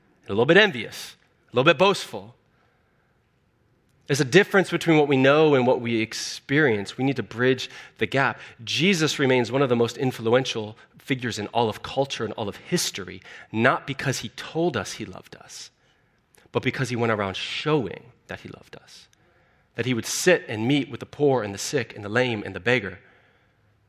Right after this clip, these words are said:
and the outcast and the unlovable, and he would give to them and heal them and bless them and be with them, and he would care about them. That has left a legacy and a mark that,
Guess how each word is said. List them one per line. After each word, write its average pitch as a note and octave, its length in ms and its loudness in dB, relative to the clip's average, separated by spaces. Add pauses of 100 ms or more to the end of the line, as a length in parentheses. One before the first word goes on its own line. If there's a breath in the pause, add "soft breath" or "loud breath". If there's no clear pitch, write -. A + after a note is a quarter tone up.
(120)
and A2+ 100 -6
the - 80 -8
outcast A#2 640 -4 (320)
and A2 80 -2
the A2 140 -4
unlovable, A#2+ 580 2 (920)
and A#2+ 80 -2
he B2 60 2
would G#2+ 220 -4
give C#3 260 2
to A#2+ 100 -8
them G2 300 -12 (160)
and - 140 -12
heal D3 320 2
them G2 240 -12 (240 soft breath)
and - 180 -16
bless C3 340 0
them G2 200 -10 (180 loud breath)
and A2 120 -6
be G2+ 100 -6
with B2+ 320 -2
them, G2 160 -8 (180 loud breath)
and - 20 -20
he A#2 100 0
would G2+ 180 -6
care C3+ 440 0 (200 loud breath)
about G2+ 360 -6
them. F2+ 180 -12 (240 loud breath)
That C3 220 2
has A#2+ 180 -12
left A#2 180 -8
a G#2 60 -8
legacy B2+ 420 -2
and F#2+ 80 -4
a F#2+ 40 -4
mark B2+ 320 0
that, G#2 200 -2